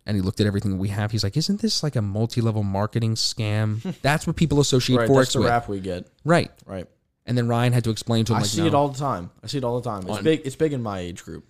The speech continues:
Speaker 1: Of course.
Speaker 2: Yeah.
Speaker 1: And it's big in other countries. It's sad. They went to,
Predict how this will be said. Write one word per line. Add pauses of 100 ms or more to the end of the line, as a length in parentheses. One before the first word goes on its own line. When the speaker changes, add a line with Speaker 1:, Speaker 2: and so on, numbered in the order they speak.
(140)
Speaker 1:
Of
course.
Speaker 2:
Yeah. (120)
Speaker 1:
And
it's
big
in
other
countries.
It's
sad.
They
went
to,